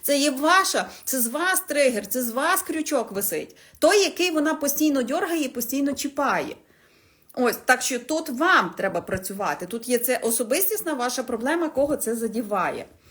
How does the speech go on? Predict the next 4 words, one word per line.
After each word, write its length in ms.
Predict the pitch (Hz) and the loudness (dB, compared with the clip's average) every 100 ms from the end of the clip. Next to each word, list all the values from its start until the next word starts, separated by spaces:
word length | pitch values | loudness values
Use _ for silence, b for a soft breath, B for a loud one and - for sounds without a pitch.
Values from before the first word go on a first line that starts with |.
| B B B B B B _ _ _ | B B B B B B _ _ _
Так, 380 | 285 233 170 - B B B B B - - | 4 6 4 0 B B B B B -16 2
це 240 | 320 440 - | 4 4 0
що 160 | - | -2
стосується 720 | 392 - 269 311 277 240 196 | -2 -2 -4 -2 0 2 2